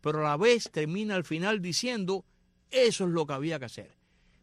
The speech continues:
Privilegio para ti esta noche aquí en este programa La Barbacoa de Pepe. Déjame decirte que lo edité porque él hace pausa, no le quité una palabra, pero está editado para que sea más rápido.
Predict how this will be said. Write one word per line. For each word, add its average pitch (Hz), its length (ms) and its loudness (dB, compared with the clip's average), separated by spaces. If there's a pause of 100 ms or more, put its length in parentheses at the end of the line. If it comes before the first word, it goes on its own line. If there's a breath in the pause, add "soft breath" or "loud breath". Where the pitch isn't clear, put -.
Privilegio 196 720 2
para 180 240 0
ti 214 140 -2
esta 202 220 -2
noche 196 300 -4
aquí 170 160 -2
en 190 80 -2
este 185 200 -2
programa 170 300 -2
La 151 60 -2
Barbacoa 143 500 -2
de 156 60 -4
Pepe. 151 360 -6 (540 soft breath)
Déjame 175 280 0
decirte 180 380 -4
que 156 100 -4
lo 143 160 0
edité 143 300 -2
porque 165 260 -6
él 160 80 -2
hace 175 220 -4
pausa, 156 440 0
no 165 240 0
le 226 100 2
quité 196 240 -4
una 220 180 0
palabra, 185 520 2
pero 151 160 -4
está 180 160 -2
editado 175 420 -2
para 156 160 -4
que 113 80 -8
sea 151 160 -6
más 143 120 -6
rápido. 110 440 -6